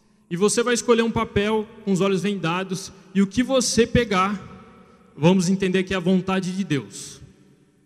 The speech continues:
para você, se você é culpado ou inocente." E o rabino já entendeu que ele tava querendo armar pra ele,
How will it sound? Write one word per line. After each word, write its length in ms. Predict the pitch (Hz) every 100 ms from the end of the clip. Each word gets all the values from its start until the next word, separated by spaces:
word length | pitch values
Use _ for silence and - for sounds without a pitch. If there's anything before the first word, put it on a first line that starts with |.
| _
para 120 | - 139
você, 300 | 151 - 127
se 80 |
você 180 | 147 135
é 40 | 175
culpado 460 | 180 175 165 175
ou 80 | 180
inocente." 580 | 180 175 139 110 - - - - _ _ _ _ _ _ _ -
E 80 | 156
o 40 |
rabino 320 | 175 170 196
já 140 | 185 196
entendeu 460 | 190 190 185 160
que 80 | -
ele 80 | 147
tava 180 | 156 151
querendo 300 | 165 170 160
armar 300 | 147 135 147
pra 180 | 151
ele, 240 | 139 147